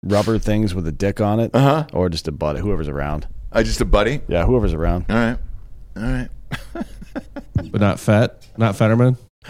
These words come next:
Speaker 2: No,
Speaker 1: I,
Speaker 2: he
Speaker 1: that, that guy hasn't had an
Speaker 2: You're not gonna
Speaker 1: erection
Speaker 2: get him out
Speaker 1: in
Speaker 2: of
Speaker 1: a
Speaker 2: the
Speaker 1: very
Speaker 2: chair,
Speaker 1: long
Speaker 2: dude.
Speaker 1: time.
Speaker 2: You're not gonna get him out of the chair. What about Joel? Would you get Joel in the mix there?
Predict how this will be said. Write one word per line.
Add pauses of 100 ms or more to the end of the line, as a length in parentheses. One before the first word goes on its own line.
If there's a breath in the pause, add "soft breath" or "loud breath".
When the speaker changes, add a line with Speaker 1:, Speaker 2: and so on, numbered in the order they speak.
(500 loud breath)
Speaker 2:
No,
Speaker 1:
I,
Speaker 2:
he
Speaker 1:
that,
that
guy
hasn't
had
an
Speaker 2:
You're
not
gonna
Speaker 1:
erection
Speaker 2:
get
him
out
Speaker 1:
in
Speaker 2:
of
Speaker 1:
a
Speaker 2:
the
Speaker 1:
very
Speaker 2:
chair,
Speaker 1:
long
Speaker 2:
dude.
Speaker 1:
time.
Speaker 2:
You're
not
gonna
get
him
out
of
the
chair.
What
about
Joel?
Would
you
get
Joel
in
the
mix
there?